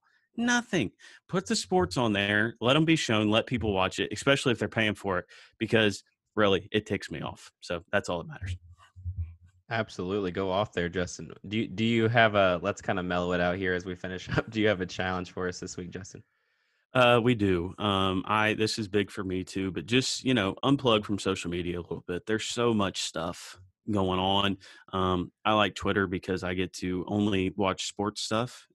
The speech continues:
Speaker 1: and that's, that's who I follow is sports stuff. And so when sports are big, I get on Twitter. You know, I've recently deleted Facebook because it was making me upset. Um, just, just all that kind of stuff. So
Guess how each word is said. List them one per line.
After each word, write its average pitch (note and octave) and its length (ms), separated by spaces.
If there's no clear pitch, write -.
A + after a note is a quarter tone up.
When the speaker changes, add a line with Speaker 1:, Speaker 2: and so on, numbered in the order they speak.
Speaker 1:
and F#2 140
that's, - 420
that's - 400
who G2+ 140
I F#2+ 100
follow F2+ 440
is F2 160
sports - 340
stuff. - 280
And F#2 100
so F2+ 280
when G2 140
sports G2 340
are F2+ 40
big, F#2 300
I F#2 100
get F#2 120
on F#2+ 140
Twitter. F#2+ 380
You G#2 80
know, F#2 80
I've F#2 140
recently G2 380
deleted F#2 320
Facebook G2 540
because F#2 600
it G2+ 60
was F#2+ 140
making F#2+ 240
me F#2 100
upset. G#2 460
Um, F2 440
just, D3+ 300
just C3 220
all A2 140
that G2+ 160
kind F#2+ 200
of F2+ 60
stuff. F#2+ 320
So G#2+ 300